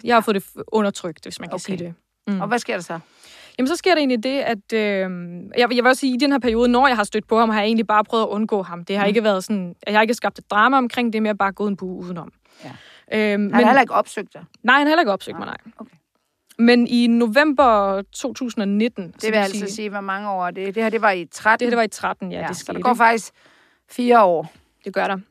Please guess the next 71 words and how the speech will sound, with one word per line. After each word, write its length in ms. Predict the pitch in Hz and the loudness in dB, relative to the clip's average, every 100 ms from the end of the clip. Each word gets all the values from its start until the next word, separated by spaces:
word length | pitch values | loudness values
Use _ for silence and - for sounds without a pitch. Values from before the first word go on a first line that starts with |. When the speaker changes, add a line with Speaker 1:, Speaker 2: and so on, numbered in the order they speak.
| - | -10
Speaker 2:
Ja. 380 | 180 208 196 190 | -4 -2 0 -2
Speaker 1:
Øhm, 260 | 185 180 | -4 -6
der 120 | 180 247 | 0 2
er 220 | - 208 | 2 -2
jeg, 460 | 202 180 - 180 - - | -2 -4 -6 -10 -14 -20
øh, 80 | 196 202 _ _ - | -20 _ _ _ -8
ude 140 | 226 | -6
at 80 | 226 | -6
spise, 540 | - 233 254 - 294 - | -8 -8 -8 -10 -8 -4
og 120 | 208 | -2
der 80 | 220 | 0
har 100 | 247 | 2
jeg 100 | 208 | 0
ikke 120 | 214 | 0
set 140 | 254 | -4
ham 120 | 233 202 | -4 -2
i 40 | |
mange 300 | 196 196 233 | -2 -2 -2
år, 40 | |
fordi 160 | 196 190 | -6 -6
der 100 | 208 | -4
har 80 | 226 | -2
jeg 120 | 190 | -4
boet, 420 | - 240 190 185 | -4 -4 -4 -6
øh, 240 | 185 170 170 - | -10 -12 -14 -8
der 60 | |
har 80 | 208 | -2
jeg 40 | 226 | -2
ikke 140 | 240 | -2
boet 220 | 254 262 | -2 -4
i 40 | 202 | -2
byen 240 | 247 220 | -2 -4
i, 160 | 190 185 | -4 -8
i 40 | |
ret 200 | 185 220 | -4 -4
mange 280 | 208 190 180 | -4 -6 -8
år. 140 | 180 - - - - - _ | -12 -16 -20 -20 -20 -20 _
Så 100 | - | -6
det 80 | 233 | -4
er 40 | 247 | 2
første 300 | 277 285 262 | 0 0 0
gang, 320 | 233 233 - | 0 0 -6
at 100 | 196 | -6
jeg 100 | 196 | -2
egentlig 220 | 240 208 | -2 -4
ser 240 | - 262 | -4 -4
ham. 140 | 214 196 | -4 -4
Der 60 | 220 | -4
står 200 | 269 247 | -2 -2
han 140 | 220 214 214 | -4 -8 -10
og 140 | 196 196 | -8 -8
s-, 360 | - - - - | -10 -12 -14 -10
øh, 200 | 202 185 | -8 -8
spiller 280 | - 202 196 | -8 -6 -6
musik, 460 | 185 - 254 - _ - | -8 -10 -12 -16 _ -10
øh, 180 | 190 185 | -8 -6
på 80 | |
det 120 | 196 196 | -8 -8
her 80 | |
sted, 180 | 196 202 | -8 -8
jeg 80 | 202 | -6
er 40 | |
ude 120 | 196 190 | -6 -8
at 60 | |
spise. 460 | - 202 190 - - _ _ - - | -10 -12 -12 -14 -20 _ _ -20 -10
Og 120 | - 220 | -4 0
da 80 | |
jeg 100 | 226 | 2
ligesom 280 | 220 254 269 | 0 -2 -4
ser 280 | 220 - 262 | -4 -4 -4
ham, 240 | 208 180 | -4 -10